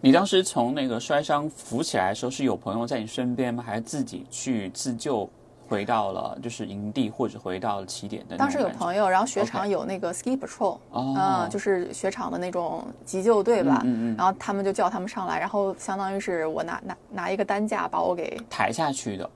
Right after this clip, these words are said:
Speaker 2: 像那种狗拉雪橇一样
Speaker 1: 哦。
Speaker 2: 拉下去的。
Speaker 1: <laughs> 你当时心里面的感觉是什么？是说完了以后玩不了了？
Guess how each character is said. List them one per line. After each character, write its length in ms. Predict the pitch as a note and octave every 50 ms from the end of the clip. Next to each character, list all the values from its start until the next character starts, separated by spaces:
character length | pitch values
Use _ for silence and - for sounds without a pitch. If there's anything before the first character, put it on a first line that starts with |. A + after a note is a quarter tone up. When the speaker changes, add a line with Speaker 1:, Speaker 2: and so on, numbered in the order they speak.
| - - -
Speaker 2:
像 200 | - - G#3 G3+
那 100 | G3+ F#3+
种 220 | F3 E3 D#3+ E3+
狗 160 | - D#3+ D#3
拉 160 | E3+ F3 F#3 A3
雪 160 | - - -
橇 240 | - - - F3 F3+
一 40 | F3+
样 100 | - -
Speaker 1:
哦。 20 | -
Speaker 2:
拉 320 | - - A#3 A3 D#3 D3+
下 160 | C3+ A3+ B3
去 220 | A3+ - - A#3+ A#3
的。 100 | A3 G#3
Speaker 1:
<laughs> 40 | -
你 100 | D#3 C#3+
当 140 | D#3 F3 F#3+
时 100 | F#3+ G3+
心 300 | G3 - F3+ F#3 F#3+ F#3+
里 80 | F3+
面 180 | C3 A2 G#2+ G#2
的 80 | G#2+
感 300 | A2 G#2+ B2 G2 E2+ F2
觉 160 | F2+ G2 G2 G#2+
是 120 | - A#2+
什 60 | G#2+
么？ 60 | G2+
是 80 | A2+ B2
说 140 | A#2+ B2+ A#2+
完 260 | A#2 A2 G2 F2+ F#2
了 100 | G#2 G#2
以 80 | G#2 G2+
后 160 | G2 - G#2+
玩 220 | G2+ G2 F#2 F2+
不 80 | F#2+ A2+
了 140 | A2+ - - -
了？ 60 | -